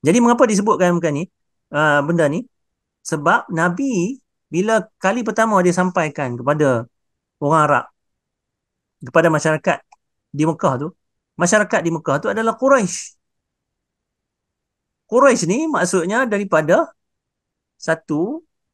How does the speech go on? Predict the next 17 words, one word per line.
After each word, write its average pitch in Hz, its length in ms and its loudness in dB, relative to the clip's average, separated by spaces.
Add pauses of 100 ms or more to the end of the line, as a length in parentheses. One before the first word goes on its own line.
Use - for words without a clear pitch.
(1300)
moyang 226 400 4
yang 214 160 4
sama 254 240 4
dulu, 294 320 0 (160)
atas 226 320 -2
tu. 254 120 -2 (1160)
Ha. 131 240 -6 (3500)
Semua 247 320 2
daripada 220 320 2
keturunan 220 480 0
yang 226 160 0 (720)
satu. 170 480 -4 (480)
Sebab 180 240 0
itu 220 80 0
semuanya 180 400 2
bangsa 170 400 0
Quraisy. 214 480 -4